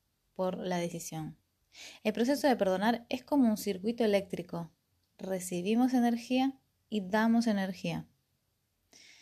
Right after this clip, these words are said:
Si yo recibo una energía errónea o negativa, entra en mí. Y si yo la perdono, se transforma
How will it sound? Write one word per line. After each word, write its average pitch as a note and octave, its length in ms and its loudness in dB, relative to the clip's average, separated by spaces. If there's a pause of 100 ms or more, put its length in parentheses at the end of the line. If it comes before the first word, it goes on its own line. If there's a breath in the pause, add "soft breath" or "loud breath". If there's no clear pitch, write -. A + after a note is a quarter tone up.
(420 soft breath)
Si A3 140 -4
yo C4+ 160 2
recibo A#3+ 680 4
una G3+ 260 0
energía F#3 840 -2
errónea F3+ 760 -2
o F3+ 100 -4
negativa, F#3 760 -2 (180)
entra A3+ 560 4
en F3 220 -2
mí. F3+ 260 -2 (1040 loud breath)
Y G#3 160 -2
si G3+ 520 -4
yo A#3+ 500 -2
la F#3+ 240 0
perdono, G3 680 0 (240)
se G3 220 -4
transforma F#3+ 920 -2